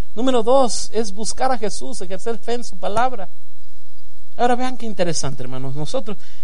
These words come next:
imagínense que usted se le cae bien mal. Vamos a poner que el pastor Camacho le cae bien mal, ya no lo soporta. Y entonces te dice, "No, pues lo voy a matar. Voy a matar al pastor porque yo creo que si lo mato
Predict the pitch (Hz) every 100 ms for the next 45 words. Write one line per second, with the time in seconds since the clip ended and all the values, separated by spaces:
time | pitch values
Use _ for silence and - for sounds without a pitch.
0 | - - 262 233 339 339 269 - 202 160
1 | - - - - - - - 185 - 208
2 | 185 196 175 196 208 202 208 196 160 175
3 | 175 175 175 - - - 277 220 185 170
4 | 175 202 180 - 160 151 131 123 135 120
5 | - 180 180 147 135 143 139 151 196 196
6 | 165 - - 127 - 120 - - - -
7 | 170 160 196 - 185 170 175 240 - 226
8 | 190 175 214 175 - - - - - -
9 | - - - - - - - - - -
10 | - - - 208 - - 143 - 123 -
11 | 147 143 139 165 202 196 - 139 165 320
12 | - 240